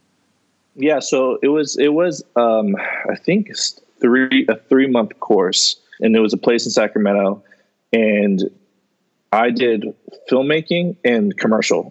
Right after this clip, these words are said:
classes. So for the commercial, they gave us a script. They taught us how to do cold reads, which is pretty much when you go into audition, they hand you a script. It's called a cold read. You have to memorize your lines right there.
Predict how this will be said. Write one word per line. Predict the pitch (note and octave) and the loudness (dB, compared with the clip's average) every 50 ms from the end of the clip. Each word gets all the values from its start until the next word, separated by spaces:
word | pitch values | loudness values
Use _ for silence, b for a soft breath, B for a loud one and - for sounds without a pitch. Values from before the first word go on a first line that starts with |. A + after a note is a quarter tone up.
| - - | -10 -4
classes. | - G#2 F#2 F#2+ - - D#2 E2 - - - - | -2 0 0 0 -2 -2 -4 -4 -4 -6 -8 -4
So | - C#3+ B2 | -2 -2 0
for | - - C3 | 0 0 0
the | B2 A2+ | 0 -2
commercial, | - - C3 C3+ C#3+ D3+ D3 - C3+ A#2+ A2+ | -2 -2 -2 0 0 0 0 0 0 0 0
they | G2 G#2 G#2+ G#2+ G2 | 0 0 0 0 0
gave | F#2 F#2+ G#2+ A2 A2 | -2 0 0 0 0
us | A#2 - | 0 0
a | - G2+ | -2 -4
script. | - - - A#2+ A#2 A#2 F#2+ - | -2 0 0 0 0 0 0 -2
They | G2 | -4
taught | G2 - G#2+ G#2 G#2+ | -2 0 0 0 0
us | G#2 - | 0 0
how | - G#2 | -2 -2
to | G2+ | 0
do | F#2+ F#2+ G#2 | 0 -2 -2
cold | F2+ - - A2 A2 G2 - | -2 -2 0 0 0 0 0
reads, | - G#2 G2+ G2 F#2 - | 0 0 0 0 -2 -4
which | G#2 F#2+ - | -2 -2 -2
is | G2+ - | -2 -2
pretty | - - A2+ A2+ | 0 0 2 2
much | A2 G#2+ G2+ - | 2 0 0 -2
when | - G#2+ | -2 -4
you | G#2 G2 | 0 0
go | A2 G#2+ | 0 0
into | G2+ - - A2 | 0 0 0 0
audition, | G#2 F#2+ F#2+ G2+ G2 - - G#2 | 0 0 0 -2 -2 -4 -4 -2
they | G2+ F#2+ F#2 | -2 -2 0
hand | - G#2 G2 F#2+ F#2+ | 0 0 -2 0 -2
you | F#2+ | -2
a | F#2 | -2
script. | - - - - F#2+ F2 - | -4 -2 0 0 0 0 -2
It's | - D#2+ - | -4 -6 -4
called | - - G2+ F#2 - | -2 -2 -2 -2 -2
a | - | -4
cold | - - F2+ F2+ F2 - | -4 -2 0 0 0 0
read. | G2 F2 - F2+ | -2 -2 -2 -2
You | F2 G2+ | -2 -2
have | F#2 F2 - | -2 -2 0
to | F2 E2+ | -2 -2
memorize | F2 G2 G2+ G#2+ G#2+ G2+ F#2 F#2 E2+ | 0 0 -2 -2 0 0 -2 -2 -2
your | F#2+ F2+ | -4 -2
lines | F#2 G2 G2 F#2 F2 F2+ F2 - | -2 -2 -2 -4 -4 -4 -2 0
right | F2+ F2 - | 0 0 0
there. | - G2 F#2+ F#2+ F#2 - | 0 0 0 -2 -4 -6